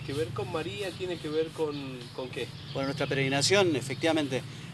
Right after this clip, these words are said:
Speaker 2: eh, la, la Virgen Santísima del Carmen, ¿no es cierto?, es la copatrona de la diócesis, ¿no?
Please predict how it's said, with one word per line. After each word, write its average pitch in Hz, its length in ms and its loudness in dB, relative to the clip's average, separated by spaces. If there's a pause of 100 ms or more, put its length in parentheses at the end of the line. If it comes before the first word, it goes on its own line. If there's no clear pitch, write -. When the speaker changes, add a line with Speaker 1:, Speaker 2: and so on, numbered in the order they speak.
(240)
Speaker 2:
eh, 120 480 -4
la, 120 120 0
la 123 160 0
Virgen 135 560 0
Santísima 127 580 0
del 117 160 -2
Carmen, 151 560 6
¿no 117 80 -4
es 110 60 -6
cierto?, 123 260 -4
es 151 180 0
la 143 120 2
copatrona 139 760 4
de 113 100 2
la 113 80 0
diócesis, 160 760 6
¿no? 127 120 -2